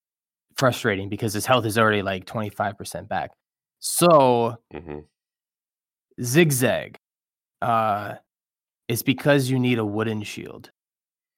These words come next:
Speaker 1: Because
Speaker 2: I
Speaker 1: if you
Speaker 2: thought
Speaker 1: have metal,
Speaker 2: that would work. <laughs>
Speaker 1: you'll, you'll get hit. And, like, he's, like, basically you can't dodge it. The only way to dodge it is to shield parry with a wooden shield.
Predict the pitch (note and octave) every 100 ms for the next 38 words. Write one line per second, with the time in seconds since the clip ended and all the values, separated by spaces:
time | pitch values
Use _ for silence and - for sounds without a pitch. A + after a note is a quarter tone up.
0 | - - _ _ _ - A#2+ G#2+ A2+ B2
1 | F2+ A2 G#2+ A2+ A#2+ A2+ G#2 B2+ B2 B2
2 | C#3+ - - _ _ - - - - -
3 | - B2 A#2 A#2 A#2 A2+ A2+ - A#2 G2
4 | - _ _ A#2 A2+ A2+ A2+ - A#2+ B2
5 | C3 B2+ - _ _ - C#3 C3+ - C#3
6 | B2 A2 C#3 B2+ F2+ - A2 A2 A2+ F2+
7 | - - A2 A2 C3 B2+ B2 A#2+ A2 A2
8 | A2 G#2+ A2 G2+ G#2 - A#2 G2+ - G#2
9 | F#2 F2+ E2+ E2 D#2 - - - -